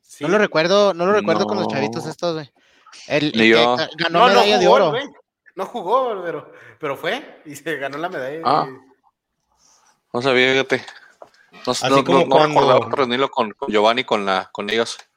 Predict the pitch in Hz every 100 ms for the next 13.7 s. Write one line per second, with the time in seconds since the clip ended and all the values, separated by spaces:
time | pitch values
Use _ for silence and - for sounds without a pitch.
0 | _ _ _ _ _ - 123 185 202 180
1 | 165 165 165 160 165 - 143 - - -
2 | 165 - _ _ _ - _ _ _ _
3 | - _ 127 135 135 147 143 147 135 -
4 | 156 175 170 143 160 175 143 131 156 139
5 | 160 160 160 127 120 - 127 131 123 120
6 | 131 139 139 170 175 - - 147 131 _
7 | _ _ - - _ _ _ _ _ _
8 | - 104 104 110 127 127 131 151 143 117
9 | 131 127 123 127 131 131 143 143 151 139
10 | 117 117 117 113 _ _ _ - 135 147
11 | 143 131 139 151 135 123 117 139 139 _
12 | _ _ _ - - _ - 127 131 127
13 | 185 180 151 175 - 135 -